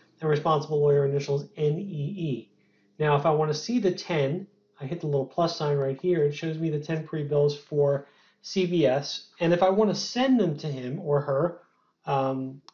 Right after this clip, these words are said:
while he or she's working from home, I'm gonna highlight the first one, hold the shift key down, highlight the last one,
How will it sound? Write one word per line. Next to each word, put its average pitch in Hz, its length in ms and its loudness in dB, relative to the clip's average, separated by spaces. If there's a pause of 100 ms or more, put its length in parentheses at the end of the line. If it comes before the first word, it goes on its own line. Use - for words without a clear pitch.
(100)
while 151 400 2
he 170 100 -4
or 156 60 -4
she's 143 240 -8
working 143 240 -4
from 143 160 -10
home, 147 260 -8
I'm 147 120 -6
gonna 143 180 -4
highlight 170 400 -4
the 151 80 -8
first 175 380 -4
one, 196 340 0 (240)
hold 180 280 0
the 160 60 -2
shift - 380 -6
key 196 140 -8
down, 180 320 0
highlight 147 400 -4
the 139 80 -8
last 190 400 -2
one, 135 300 -6